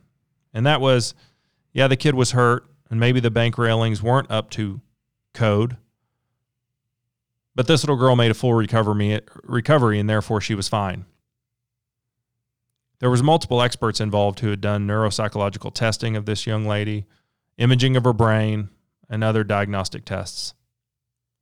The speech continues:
In the end, the defense lawyers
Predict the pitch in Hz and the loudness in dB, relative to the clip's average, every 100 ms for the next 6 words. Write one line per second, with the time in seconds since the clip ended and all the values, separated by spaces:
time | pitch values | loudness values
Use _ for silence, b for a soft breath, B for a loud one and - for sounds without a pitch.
0 | _ _ _ _ _ _ _ _ _ _ | _ _ _ _ _ _ _ _ _ _
1 | _ _ 127 135 160 185 135 110 - 139 | _ _ 0 2 4 2 2 0 0 2
2 | 175 185 113 104 104 107 127 | 2 0 -2 0 0 0 -4